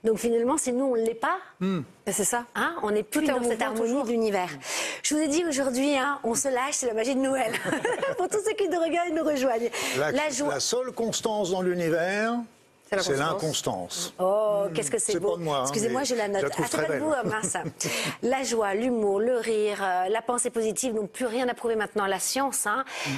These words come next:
Speaker 1: Euh, d'ailleurs, ça pourrait être de véritables ressources aussi, euh, pour notre santé, euh, physique
Speaker 2: Hmm.
Speaker 1: et émotionnelle. Vous êtes un ancien médecin qui s'est tourné sur les médecines naturelles. C'est ça qui est extraordinaire quand même aussi. C'est encore plus rassurant. Euh, comment l'expliquez-vous ?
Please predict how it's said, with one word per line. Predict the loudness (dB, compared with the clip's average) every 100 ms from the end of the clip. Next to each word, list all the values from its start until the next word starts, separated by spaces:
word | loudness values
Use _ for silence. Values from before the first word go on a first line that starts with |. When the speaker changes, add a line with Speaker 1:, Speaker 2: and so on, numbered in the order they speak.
| 0
Speaker 1:
Euh, | 0 2
d'ailleurs, | 0 -2
ça | -2
pourrait | -2 -2
être | -2
de | 0
véritables | 0 0 -2 0 0
ressources | 0 0 -2 -2
aussi, | -2 -2 -2 -2
euh, | -2
pour | -2 -2
notre | -2 -2
santé, | -4 -2 0 0 0
euh, | -4 -8 -10
physique | -2 0 2 0 0 -2 -6
Speaker 2:
Hmm. | -6 -6 0
Speaker 1:
et | 0
émotionnelle. | 2 0 0 -2 0 0 -2 -4 -12 -20 -4
Vous | 0 0
êtes | 2
un | 0
ancien | 0 0 0
médecin | 0 0 -2 -2
qui | -2
s'est | -2
tourné | 0 0 0 0 -2 -4
sur | -2
les | 0
médecines | -2 -2
naturelles. | -2 0 -2
C'est | -2 -4
ça |
qui | -2
est | -4
extraordinaire | -2 -2 0 0 0
quand | -2 -2
même | -2 0
aussi. | 0 0
C'est | -2
encore | -2 -4 -4
plus | -2
rassurant. | 0 0 0 0 -2 -4 -6 -4 -4 -2
Euh, | 0 0 0 2 2 0 -4 _ -20 -20 _ _ -2
comment | 0 2
l'expliquez-vous ? | 0 -2 -4 -4 -4